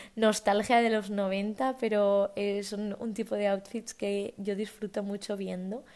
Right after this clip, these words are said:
Y el maquillaje, eh, pues el tipo de ahumados que usaba ella, con una piel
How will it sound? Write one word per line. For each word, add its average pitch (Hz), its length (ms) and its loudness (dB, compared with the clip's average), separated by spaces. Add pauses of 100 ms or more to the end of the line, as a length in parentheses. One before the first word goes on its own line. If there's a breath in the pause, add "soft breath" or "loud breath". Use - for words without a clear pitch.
(460 loud breath)
Y 196 920 -4
el 208 180 -6
maquillaje, 196 1120 -4
eh, 185 560 -8
pues 185 260 -12
el 185 120 -8
tipo 196 220 -8
de 196 80 -6
ahumados 196 540 -6
que 190 320 -8
usaba 185 440 -8
ella, 262 420 -4 (380 loud breath)
con 190 400 -2 (180)
una 202 220 -8
piel 202 380 -6